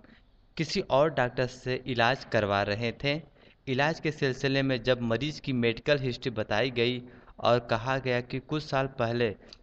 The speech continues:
इन्हें तपेदिक हो गया था, तो डॉक्टर ने कहा, "तपेदिक हो ही नहीं सकता,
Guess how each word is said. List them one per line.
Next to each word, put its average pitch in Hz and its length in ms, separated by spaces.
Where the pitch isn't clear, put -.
इन्हें 135 260
तपेदिक 123 460
हो 113 180
गया 107 240
था, 98 440
तो 127 80
डॉक्टर 120 360
ने 139 100
कहा, 123 400
"तपेदिक 127 520
हो 139 400
ही 147 260
नहीं 123 260
सकता, 92 500